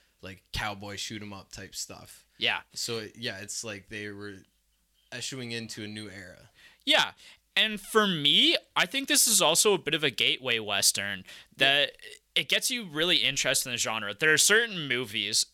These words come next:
Speaker 2: and I'm gonna slot this one in there as well, that this makes me wanna dive in to every Western ever made.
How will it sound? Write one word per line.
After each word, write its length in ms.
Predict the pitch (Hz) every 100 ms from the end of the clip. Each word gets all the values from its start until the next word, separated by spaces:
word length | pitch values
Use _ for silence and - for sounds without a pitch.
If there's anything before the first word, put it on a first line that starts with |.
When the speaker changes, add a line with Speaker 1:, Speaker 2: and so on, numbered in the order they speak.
| -
Speaker 2:
and 300 | 127 127 113 _ _ -
I'm 140 | 135
gonna 140 | 165 160
slot 280 | 165 147 139
this 180 | 131
one 140 | 135 123
in 140 | 127
there 140 | 120 110
as 120 | 104
well, 360 | 113 131 107 -
that 200 | 123 -
this 200 | 180 226
makes 260 | 247 277 -
me 120 | 302
wanna 260 | 196 180 151
dive 560 | - 135 139 143 139 -
in 360 | 117 127 214
to 280 | - - -
every 280 | 143 131 139
Western 540 | 117 127 - 147 131 -
ever 260 | 120 117
made. 380 | 107 98 139 185